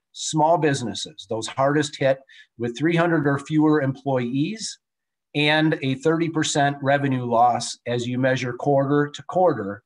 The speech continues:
first, second, third, fourth, and it's, as it's written, it's an or. So if your first quarter or your second quarter or your third quarter or fourth quarter,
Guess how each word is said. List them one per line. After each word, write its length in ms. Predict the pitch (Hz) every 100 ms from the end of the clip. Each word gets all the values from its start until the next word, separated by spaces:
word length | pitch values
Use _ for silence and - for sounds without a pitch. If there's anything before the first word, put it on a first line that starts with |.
| _
first, 520 | 143 151 147 - -
second, 360 | 139 131 139 120 -
third, 340 | 131 131 123 -
fourth, 320 | 139 131 113 - - - -
and 120 | 131
it's, 260 | 131 135 - -
as 180 | 135 143
it's 160 | 139
written, 320 | 160 214 143 135
it's 140 | 135
an 180 | 131 135
or. 360 | 180 160 127 113
So 200 | - 123
if 120 | 120
your 120 | 123
first 300 | 120 151 143 -
quarter 420 | 147 139 139 -
or 220 | 165 160
your 140 | 151 135
second 340 | 147 131 123
quarter 400 | 131 127 123 120
or 220 | 147 151
your 140 | 156 139
third 260 | 143 127 -
quarter 320 | 123 117 117
or 200 | 127 123
fourth 260 | 127 117
quarter, 340 | - 104 98